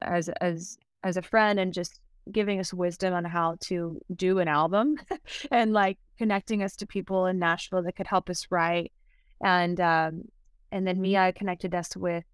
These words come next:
and he, and he helped us connect with producers, with Josh Holiday, who really, um, has been with our team since the beginning, loving on us. And then Mia, uh, connected us with, um,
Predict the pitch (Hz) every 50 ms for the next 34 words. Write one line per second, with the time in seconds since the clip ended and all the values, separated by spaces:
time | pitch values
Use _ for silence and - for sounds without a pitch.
0 | _ - 208 196 202 - 220 202 208 220 214 190 185 175 175 - 175 170 - -
1 | - 175 156 - - 165 _ _ - - 202 240 240 226 - - 226 214 214 208
2 | 208 - - - 175 175 - 160 - - - - 202 202 202 196 202 196 196 190
3 | 190 190 190 190 _ _ _ _ _ _ - - 202 196 190 190 190 185 185 185
4 | 180 175 170 - - - 165 165 165 165 196 208 214 - _ _ _ _ _ _
5 | _ _ - 220 214 190 - 208 196 196 190 - 190 180 180 - - 180 170 170
6 | - - 170 - - 160 180 170 - 175 165 170 165 170 170 170 165 170 170 170
7 | 165 165 165 170 165 - 185 180 180 170 175 175 175 175 170 170 165 165 170 175
8 | _ _ _ _ _ _ - 196 180 165 160 160 - - 190 170 170 - 170 170
9 | 165 - - - 180 170 165 175 _ - - - 165 160 160 - - - -